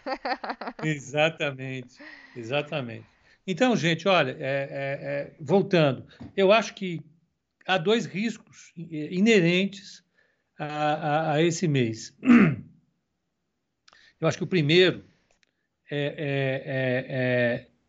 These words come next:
Speaker 2: é, é, é o agravamento da situação hídrica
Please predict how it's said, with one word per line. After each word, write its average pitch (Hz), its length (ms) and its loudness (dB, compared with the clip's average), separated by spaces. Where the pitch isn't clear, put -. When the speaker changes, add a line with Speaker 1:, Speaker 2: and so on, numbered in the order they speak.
Speaker 2:
é, 160 220 6
é, - 20 -2
é 175 60 4
o 160 100 6
agravamento 156 1000 0
da 160 120 0
situação 135 1120 -4
hídrica 180 680 2